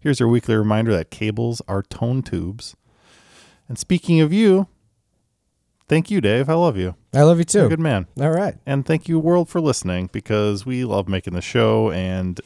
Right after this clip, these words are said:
Speaker 1: checking in with y'all every week. And, uh, if you don't already, follow us on the subs-, stuff, subscribe on the stuff,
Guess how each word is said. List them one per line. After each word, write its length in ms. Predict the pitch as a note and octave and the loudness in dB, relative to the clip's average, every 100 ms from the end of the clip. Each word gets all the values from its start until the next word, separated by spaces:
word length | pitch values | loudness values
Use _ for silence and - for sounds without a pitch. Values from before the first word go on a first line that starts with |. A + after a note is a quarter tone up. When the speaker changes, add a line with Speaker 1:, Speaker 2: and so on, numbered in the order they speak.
| - | -10
Speaker 1:
checking 280 | G2 - | -10 -6
in 120 | F2 F2 | -6 -8
with 120 | - | -8
y'all 220 | F2+ E2 | -6 -6
every 180 | E2 E2+ | -6 -8
week. 320 | E2+ E2+ - | -8 -10 -10
And, 320 | E2 D#2+ E2 | -10 -8 -8
uh, 240 | E2 D#2+ E2 _ _ - - - - _ | -8 -8 -10 _ _ -20 -20 -20 -20 _
if 80 | - | -4
you 60 | G3 | 4
don't 180 | G3+ | 6
already, 300 | F3 D3+ D3 | 8 6 4
follow 320 | C#3+ D3+ C#3+ C#3 | 2 2 4 4
us 120 | - | 0
on 60 | |
the 80 | C3+ | -6
subs-, 340 | B2 C3 A2+ - | -2 -4 -4 -16
stuff, 340 | - - B2 A#2 | -16 -6 -6 -4
subscribe 480 | A#2 - A2 A2 | -10 -6 -4 -2
on 100 | G#2+ | -4
the 60 | G#2 | -6
stuff, 640 | - - G#2 G2+ - - | -8 -4 -2 -2 -6 -18